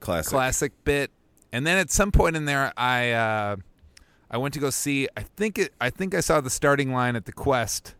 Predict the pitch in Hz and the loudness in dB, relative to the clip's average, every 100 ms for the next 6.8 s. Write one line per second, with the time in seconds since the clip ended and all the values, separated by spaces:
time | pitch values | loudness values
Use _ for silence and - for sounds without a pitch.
0 | _ 78 87 104 98 90 85 80 65 - | _ -4 2 4 4 4 4 2 -2 -16
1 | _ _ 120 123 123 120 120 110 120 113 | _ _ -2 0 2 0 0 -2 -2 0
2 | 113 110 107 104 117 _ - 120 127 131 | 0 0 0 -4 -6 _ -6 -2 0 0
3 | 117 131 131 131 127 117 113 110 107 107 | 0 0 2 0 0 0 0 0 -2 -4
4 | 107 104 101 101 107 - 117 139 151 135 | -4 -4 -4 -6 -8 -12 -6 -2 0 0
5 | - 123 113 110 107 107 - - - _ | 0 0 0 -2 0 -2 -6 -18 -18 _
6 | - 123 113 117 120 110 101 | -4 -2 -2 -2 -2 -4 -6